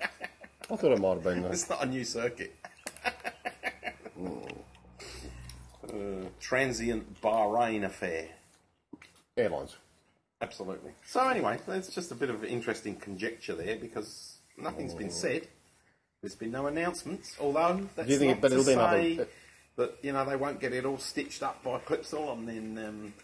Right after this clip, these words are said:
Speaker 1: Look, you know,
Speaker 2: Tony will be up there making the
Speaker 1: the
Speaker 2: announcement.
Speaker 1: only way it would be Singapore would be if Singapore, if it was on the V eight calendar, because there is virtually no sport going on at,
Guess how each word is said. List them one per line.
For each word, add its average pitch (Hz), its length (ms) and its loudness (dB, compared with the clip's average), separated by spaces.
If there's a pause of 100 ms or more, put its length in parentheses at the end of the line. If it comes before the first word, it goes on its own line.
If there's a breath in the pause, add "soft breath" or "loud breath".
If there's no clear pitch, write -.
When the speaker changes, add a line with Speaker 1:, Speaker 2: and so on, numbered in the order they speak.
(140)
Speaker 1:
Look, 143 300 4
you 156 80 8
know, 147 200 10
Speaker 2:
Tony 156 300 2
will 139 80 2
be 139 140 4
up 143 140 2
there 139 100 2
making 143 300 0
the 139 120 2
Speaker 1:
the 151 140 8
Speaker 2:
announcement. 175 320 8
Speaker 1:
only 175 120 10
way 139 320 10
it 117 140 2
would 120 140 2
be 110 100 2
Singapore 123 680 4
would 104 200 0
be 101 140 4 (100)
if 98 100 -4
Singapore, 113 600 2
if 104 120 -4
it - 80 0
was 98 160 0
on 95 160 4
the 90 80 -2
V 87 120 0
eight 80 260 0
calendar, 69 360 -6 (420)
because 107 420 6 (100)
there 113 220 8
is 135 320 6
virtually 107 420 4
no 95 220 4
sport - 720 0 (600)
going 101 300 6
on 87 340 2 (1300)
at, - 260 0